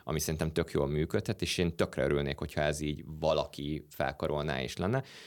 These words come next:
Az egyik az az, hogy a, az összes ügynökség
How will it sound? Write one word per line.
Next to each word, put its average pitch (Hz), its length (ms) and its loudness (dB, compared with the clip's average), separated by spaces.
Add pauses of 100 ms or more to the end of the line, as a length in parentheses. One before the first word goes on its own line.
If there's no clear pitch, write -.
(140)
Az 98 140 4
egyik 110 320 4
az 85 140 2
az, 92 200 2
hogy 85 220 2
a, 80 400 4 (260)
az 80 400 2
összes - 840 2
ügynökség 71 840 -2